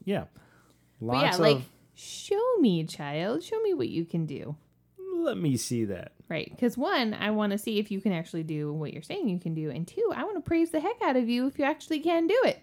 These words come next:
Speaker 1: Well, they also know when it comes to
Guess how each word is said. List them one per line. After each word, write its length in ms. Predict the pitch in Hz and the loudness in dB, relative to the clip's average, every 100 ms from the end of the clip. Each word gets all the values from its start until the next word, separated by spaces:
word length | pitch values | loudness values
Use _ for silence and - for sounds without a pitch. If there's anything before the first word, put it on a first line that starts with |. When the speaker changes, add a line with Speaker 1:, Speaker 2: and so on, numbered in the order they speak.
| - | -6
Speaker 1:
Well, 140 | 147 147 | -2 0
they 100 | 156 | 0
also 300 | 170 - 131 | -2 -2 0
know 440 | 120 113 110 107 - | 2 2 2 -2 -4
when 200 | 120 120 | -2 0
it 120 | 117 | 0
comes 360 | - 151 151 - | 0 0 -2 -2
to 520 | 135 120 113 104 | 0 2 2 0